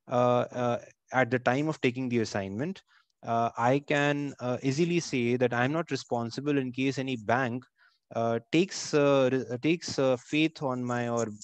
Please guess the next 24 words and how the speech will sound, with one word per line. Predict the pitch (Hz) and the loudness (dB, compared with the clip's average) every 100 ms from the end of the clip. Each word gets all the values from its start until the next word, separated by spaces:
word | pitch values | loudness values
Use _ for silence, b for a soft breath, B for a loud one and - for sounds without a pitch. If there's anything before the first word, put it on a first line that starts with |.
| - | -8
uh, | 113 110 | -6 -6
or | 110 117 | -4 -6
base, | 104 123 123 - | 0 0 0 -2
basing | 117 131 185 180 | 0 2 2 2
my | 160 | 2
valuation | 123 117 120 117 120 | 4 4 2 -2 -6
report | 107 - 110 131 | -6 -6 -6 -2
has | 139 113 | -2 -2
issued | 107 - 127 | -4 -4 -4
any | 135 | -2
loan | 123 113 123 143 | -2 0 -2 -4
to | 143 | -4
the | 127 123 117 - | -4 -2 -4 -2
person, | 123 135 - 104 127 131 B B B - | -2 -2 -2 -4 -4 -10 B B B -2
uh, | 110 110 | 2 2
based | 104 113 120 | 4 2 4
on | 139 | 0
my | 120 113 | 2 4
analysis | 147 135 120 123 147 135 | 4 4 2 2 0 2
that | 135 | 2
the | 127 | 2
shares | 127 120 120 | -2 0 2
are | 127 117 | 2 4
worth | 113 127 | 4 2